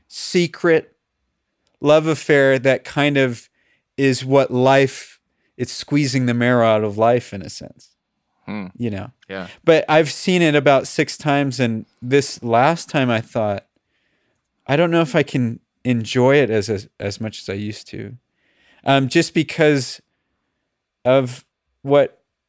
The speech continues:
Speaker 1: is blurry as far as what's predatory and what isn't. Right?
Speaker 2: Yeah. Yeah.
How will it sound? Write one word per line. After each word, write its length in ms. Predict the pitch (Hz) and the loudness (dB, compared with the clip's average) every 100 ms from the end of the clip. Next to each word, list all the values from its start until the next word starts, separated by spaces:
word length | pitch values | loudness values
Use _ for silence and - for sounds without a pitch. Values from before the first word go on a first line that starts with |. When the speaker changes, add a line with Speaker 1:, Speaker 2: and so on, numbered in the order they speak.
| _ _ | _ _
Speaker 1:
is 220 | - 139 120 | -4 -2 -4
blurry 580 | - 127 143 147 135 | -2 4 4 4 4
as 160 | 123 120 | 4 2
far 260 | - 127 120 | 0 2 2
as 140 | 107 | 2
what's 200 | 123 - | 0 -2
predatory 800 | - - 123 131 123 117 101 104 | -8 -4 -2 -2 -8 -4 -2 -2
and 120 | 98 | -4
what 140 | 101 98 | -8 -8
isn't. 500 | 107 101 101 _ _ _ _ _ _ _ - | -8 -12 -16 _ _ _ _ _ _ _ -8
Right? 320 | 107 135 185 | -4 -4 -8
Speaker 2:
Yeah. 280 | 101 104 107 _ _ _ _ - | -12 -12 -14 _ _ _ _ -12
Yeah. 200 | 90 | -10